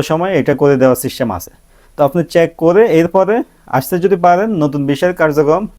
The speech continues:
শুরু করবেন, আর যদি না পারেন তাহলে তো আপনার নতুন ভিসা নিয়ে আসার কোনো প্রশ্ন নেই, আপনাকে এয়ারপোর্ট থেকে ঘুরাই দিবে, আপনার টাকা পয়সা লস হবে। আপনি অন্য দেশে যাওয়ার চেষ্টা করতে পারেন। তো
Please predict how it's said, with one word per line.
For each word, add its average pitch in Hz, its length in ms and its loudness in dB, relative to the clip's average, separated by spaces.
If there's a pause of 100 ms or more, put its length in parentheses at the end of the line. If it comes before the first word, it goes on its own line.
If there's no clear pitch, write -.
(400)
শুরু 151 240 2
করবেন, 117 280 0
আর 131 120 0
যদি 165 120 0 (100)
না 170 60 4 (100)
পারেন 180 200 0 (140)
তাহলে 147 260 0 (100)
তো 214 60 0 (560)
আপনার 147 260 -2
নতুন 143 260 0
ভিসা 143 240 -2
নিয়ে 151 160 0 (320)
আসার 139 260 -2
কোনো 131 120 2 (100)
প্রশ্ন 123 200 -2 (160)
নেই, 113 140 -4
আপনাকে 139 300 -4
এয়ারপোর্ট 147 340 0
থেকে 160 220 0
ঘুরাই 117 260 0
দিবে, 95 160 -6 (460)
আপনার 139 260 -4
টাকা 131 220 2
পয়সা 127 220 2
লস 104 240 -4
হবে। 92 140 -12 (480)
আপনি 120 120 -6 (100)
অন্য 151 120 2 (120)
দেশে 185 140 -2 (100)
যাওয়ার 170 280 2
চেষ্টা 139 180 0 (100)
করতে 117 260 -6
পারেন। 92 160 -6 (1700)
তো 156 60 -2